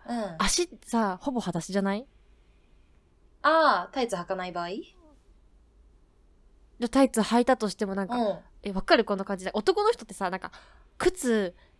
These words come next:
Speaker 2: 靴下、ズボンのさ、この靴とズボンの間にさ、
Speaker 1: あ、
Speaker 2: 隙間がほぼなくて靴下でかかっとるやんか。
Speaker 1: そういうことか。
Speaker 2: そうそうそう。でも女の人ってさ、靴がさ、なんか、えぐれとるからさ、
Speaker 1: パンプスね。
Speaker 2: あの、パンプスっていうものは。
Speaker 1: <laughs> えぐれとるからね。
Speaker 2: そうそう。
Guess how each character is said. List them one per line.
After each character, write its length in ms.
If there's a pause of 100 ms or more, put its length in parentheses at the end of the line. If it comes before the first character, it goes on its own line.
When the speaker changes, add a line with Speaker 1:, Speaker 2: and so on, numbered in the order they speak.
Speaker 2:
靴 300
下、 320
ズ 160
ボ 160
ン 20
の 80
さ、 120
こ 100
の 60
靴 300
と 120
ズ 160
ボ 140
ン 20
の 180
間 180
に 120
さ、 100
Speaker 1:
あ、 40
Speaker 2:
隙 220
間 120
が 100
ほ 100
ぼ 120
な 140
く 80
て 100
靴 240
下 120
で 60
か 100
か 100
っ 80 (100)
と 80
る 60
や 100
ん 60
か。 240
Speaker 1:
そ 120
う 40
い 40
う 20
こ 120
と 120
か。 320 (520)
Speaker 2:
そ 160
う 40
そ 80
う 40
そ 100
う。 20
で 100
も 100
女 100
の 60
人 100
っ 20
て 60
さ、 180 (240)
靴 260
が 120
さ、 100
な 80
ん 40
か、 60 (200)
え 100
ぐ 80
れ 80
と 100
る 80
か 100
ら 80
さ、 220
Speaker 1:
パ 100
ン 40
プ 60
ス 80
ね。 40
Speaker 2:
あ 40
の、 60
パ 160
ン 40
プ 20
ス 40
っ 20
て 0
い 80
う 20
も 60
の 160
は。 200
Speaker 1:
<laughs> 40
え 120
ぐ 100
れ 80
と 100
る 60
か 100
ら 80
ね。 160
Speaker 2:
そ 60
う 20
そ 60
う。 240